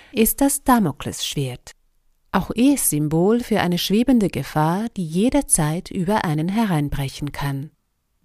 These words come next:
Die angekündigten Kürzungen hängen wie ein Damoklesschwert über die Zukunft des Theaters. The thread of a cut of fundings is hanging over the theatre like a sword of Damocles.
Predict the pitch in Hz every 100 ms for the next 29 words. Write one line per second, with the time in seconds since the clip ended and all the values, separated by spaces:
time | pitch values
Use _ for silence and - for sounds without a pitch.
0 | - 165 165 165 214 226 220 - 208 208
1 | - 170 - 185 190 196 180 175 175 180
2 | 190 190 185 202 240 226 240 226 196 160
3 | 135 139 139 - 156 151 - 156 156 156
4 | - - 185 - 202 208 - - - 226
5 | 165 143 151 143 - - _ _ _ _
6 | _ _ _ _ _ - 113 - 175 185
7 | 196 185 - - 180 185 - - 180 180
8 | 180 175 175 135 139 160 175 175 175 156
9 | 151 - - - 165 156 165 160 160 147
10 | 135 151 - 175 185 208 - - 147 139
11 | - - 135 - -